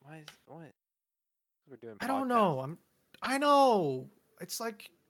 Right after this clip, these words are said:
Speaker 2: the one time that I'm doing something and everybody's on my D Ms. I got scammers, I got friends.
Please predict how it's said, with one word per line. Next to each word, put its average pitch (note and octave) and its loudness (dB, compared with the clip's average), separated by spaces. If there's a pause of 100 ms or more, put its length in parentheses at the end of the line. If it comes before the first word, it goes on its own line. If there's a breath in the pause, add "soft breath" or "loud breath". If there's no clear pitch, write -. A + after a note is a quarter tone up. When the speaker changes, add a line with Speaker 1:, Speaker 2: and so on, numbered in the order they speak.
Speaker 2:
the G#3+ 0
one A3+ 0
time G#3 0
that F#3 0
I'm F3 -2
doing F3+ -2
something C3 -6
and B2+ -12 (840 loud breath)
everybody's E3 4
on D#3 2
my D3 -2
D D3 -6
Ms. C#3+ -8
I D3 -4
got C#3 -4
scammers, G#3 -2
I C#3 0
got B2+ -4
friends. G#3 0